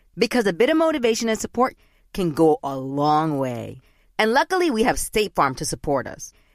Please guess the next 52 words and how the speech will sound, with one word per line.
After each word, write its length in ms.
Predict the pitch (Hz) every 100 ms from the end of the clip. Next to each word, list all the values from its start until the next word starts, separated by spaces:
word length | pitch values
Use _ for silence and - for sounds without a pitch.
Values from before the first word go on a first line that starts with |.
| _
Like 180 | 196 220
when 160 | 240 220
you 80 | 277
talk 280 | - 330 -
to 100 | 269
a 60 |
State 260 | 170 214 226
Farm 180 | 262 247
agent 300 | 202 202 220
to 60 | 180
choose 280 | - 214
the 80 | 180
coverage 400 | - 208 240 220
you 80 | 262
need, 340 | 233 175 175 - _ _ _
and 120 | 208
they 140 | 208 233
have 160 | 247
the 80 | 185
options 400 | 160 196 - 202
to 100 | - 170
protect 400 | 156 - 160 -
the 60 |
things 340 | - 175 156 131
you 140 | 185
value 340 | 151 135 131 123
most. 460 | 123 107 123 - _ _ _ _
It's 200 | 254 -
the 100 | 226
perfect 400 | 220 240 269 -
positive 440 | 196 190 196 190
tip 240 | - 180 -
you 200 | 151 151
need. 300 | 131 123 120 _ _ _
State 280 | - 285 302
Farm 180 | 339 302
is 100 | 214
also 240 | 202 190 175
a 40 |
big 200 | 156 233
supporter 440 | 294 262 233 220 220
of 120 | 165
the 80 | 156
My 160 | 170
Cultura 420 | 185 220 185 202 175
Podcast 480 | 160 151 - 139 135
Network, 420 | 131 - 123 - _ _ _ _
where 200 | 170 180
we 260 | 160 294 -
as 160 | -
podcast 480 | - 185 185 - 254
hosts 400 | 226 202 175 185